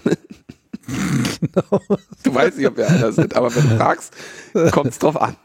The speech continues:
Speaker 1: Es ist, äh, ja. Und ich finde es noch
Speaker 2: Aber erst wenn du fragst, wird es klar und deswegen ist es gut, dass man da jetzt reinbohrt, finde ich eine super Aktion.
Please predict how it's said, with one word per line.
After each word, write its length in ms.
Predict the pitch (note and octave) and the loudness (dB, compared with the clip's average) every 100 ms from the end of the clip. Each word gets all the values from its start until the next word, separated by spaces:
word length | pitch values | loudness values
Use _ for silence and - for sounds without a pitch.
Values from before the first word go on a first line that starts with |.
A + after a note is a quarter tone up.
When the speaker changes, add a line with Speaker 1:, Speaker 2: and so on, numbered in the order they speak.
| - - - - - | -18 -14 -14 -16 -4
Speaker 1:
Es 280 | - A#2+ - | -2 -2 -4
ist, 300 | - - - | -6 -6 -2
äh, 260 | G2+ F#2+ G#2 - - - _ _ - - | 0 0 -4 -10 -20 -20 _ _ -10 0
ja. 240 | C3 F#2 - - - - _ _ - | 0 -2 -10 -20 -20 -20 _ _ 0
Und 180 | D3 | 0
ich 100 | C#3+ | 0
finde 180 | - F#3+ | 0 2
es 100 | F3 | 0
noch 180 | D#3+ D3+ C#3+ - - - | 0 0 -2 -10 -14 -2
Speaker 2:
Aber 180 | E3 E3 | 0 2
erst 160 | G3+ F#3 | 0 2
wenn 120 | F#3 | 0
du 100 | F3+ | 0
fragst, 560 | D#3 D#3+ E3 - - _ _ | 0 0 0 -2 -12 _ _
wird 180 | D#3 D#3+ | -2 0
es 120 | D3 | -4
klar 440 | - D#3+ C#3+ D#3 F3 | 0 2 2 0 -2
und 160 | - C3+ | -4 -2
deswegen 300 | C3+ C#3 C3+ | -2 0 0
ist 100 | C3+ | 0
es 160 | B2 - | -2 -2
gut, 160 | C#3 | 0
dass 160 | C3 A#2+ | 0 0
man 120 | A#2+ | 0
da 100 | A2+ | 2
jetzt 240 | A#2 - | 2 0
reinbohrt, 600 | A2 A#2 C3 F2+ E2+ G#2+ | 0 2 2 0 0 0
finde 200 | - A2 | -2 -4
ich 40 | G#2 | -2
eine 100 | G#2+ | -4
super 260 | G#2 G#2 | -2 -4
Aktion. 480 | D#2+ F2+ - D2+ E2+ | -4 -8 -10 -12 -12